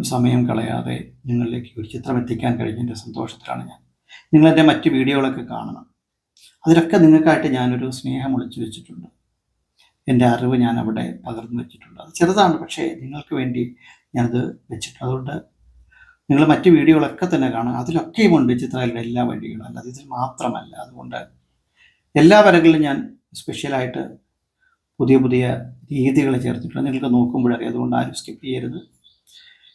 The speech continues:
ഇനി നമ്മുടെ ചിത്രകല ക്ലാസ്സിൽ അഡ്മിഷൻ എടുക്കാൻ താല്പര്യമുള്ളവർ ധാരാളം പേര് ഇപ്പോൾ തന്നെ നമുക്ക്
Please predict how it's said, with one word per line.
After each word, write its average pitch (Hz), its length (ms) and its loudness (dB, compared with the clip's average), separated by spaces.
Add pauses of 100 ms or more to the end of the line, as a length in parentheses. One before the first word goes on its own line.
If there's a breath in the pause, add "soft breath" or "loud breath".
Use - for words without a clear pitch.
(120 soft breath)
ഇനി 135 120 6 (120)
നമ്മുടെ 120 200 4 (100)
ചിത്രകല 123 380 -2
ക്ലാസ്സിൽ 123 360 -4
അഡ്മിഷൻ - 360 -12
എടുക്കാൻ 127 240 -6 (100)
താല്പര്യമുള്ളവർ 123 600 -6 (240)
ധാരാളം 160 340 2
പേര് 175 140 4
ഇപ്പോൾ 170 180 2
തന്നെ 160 160 0
നമുക്ക് 139 220 -4